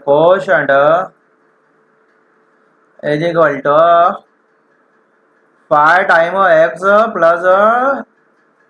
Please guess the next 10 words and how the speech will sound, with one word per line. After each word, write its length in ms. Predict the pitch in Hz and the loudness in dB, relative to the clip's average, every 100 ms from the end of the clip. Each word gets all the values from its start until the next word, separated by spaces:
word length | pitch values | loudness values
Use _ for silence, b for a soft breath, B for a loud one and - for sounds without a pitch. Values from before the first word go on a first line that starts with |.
| _ _ _ _ _ _ | _ _ _ _ _ _
ten 240 | 160 170 185 170 | -2 -2 -2 -2
more, 300 | 180 190 131 - _ _ _ _ _ _ _ _ _ _ _ _ _ _ | 0 0 -2 -6 _ _ _ _ _ _ _ _ _ _ _ _ _ _
बरो, 280 | 139 160 180 - | 0 2 0 -4
सिक्स 240 | 180 190 190 | -8 -8 -6
more, 260 | 156 139 143 170 - | -4 0 2 0 0
ten 200 | 131 139 | -2 -4
ना 140 | 139 117 | -6 -8
more, 160 | 110 - | -10 -12
सिक्स 280 | 147 - - 110 | -14 -14 -14 -10
more, 240 | 107 | -6